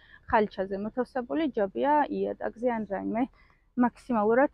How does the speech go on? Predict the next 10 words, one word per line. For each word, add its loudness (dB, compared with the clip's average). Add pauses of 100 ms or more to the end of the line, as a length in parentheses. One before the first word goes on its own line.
სწორ 2
ზედაპირზე 2
მოთავსდეთ. -4 (480)
აქედან, 0 (580)
ნახეთ, 0 (140)
გადაგვაქვს 0 (380)
მოხრილი 0
მუხლი -8
ერთ -6
მხარეს. 2